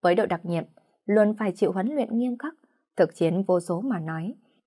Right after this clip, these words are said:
John dễ dàng đánh ngất bảo vệ ngoài biệt thự Hawson, rồi sau đó cùng với một đội viên leo vào phòng của Phong Tiểu Dã qua cửa sổ. Những người khác canh gác xung quanh biệt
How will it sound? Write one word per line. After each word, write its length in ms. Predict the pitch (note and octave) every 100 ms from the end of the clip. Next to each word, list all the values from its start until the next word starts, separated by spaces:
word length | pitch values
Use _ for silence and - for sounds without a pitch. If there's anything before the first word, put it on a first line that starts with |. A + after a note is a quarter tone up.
| _ -
John 260 | F#3 E3+ E3+
dễ 160 | F3
dàng 260 | A3+ F3 D#3
đánh 180 | E3 F3+
ngất 240 | C#4+ -
bảo 160 | G3+ E3
vệ 240 | F3 D#3+
ngoài 220 | G3+ G3+ F#3
biệt 180 | F#3 F3+
thự 180 | F#3
Hawson, 540 | F#3+ A#3+ A#3 - A#3+ A#3+ - _ _
rồi 240 | - A#3 A3
sau 160 | C#4
đó 220 | C#4+ A3+ D4
cùng 180 | - G#3
với 120 | F#3+ B3
một 180 | D4+ G3
đội 180 | G3+ F#3 -
viên 280 | C4 C4
leo 140 | C4 C4
vào 220 | B3+ E3+
phòng 340 | D#3+ F3 D#3+ F#3+
của 180 | - D#3+
Phong 240 | - F3 E3+
Tiểu 160 | E3+
Dã 220 | D3 - A3+
qua 180 | - F3
cửa 160 | E3+ E3+
sổ. 300 | E3 F3+ D#3+ - _ _ _ _ _
Những 300 | - E3+ F3
người 140 | A3 E3+
khác 200 | - B3
canh 200 | G3+ F3
gác 200 | E3+ C4
xung 260 | - F#3 E3+
quanh 240 | F#3 F3
biệt 140 | F3+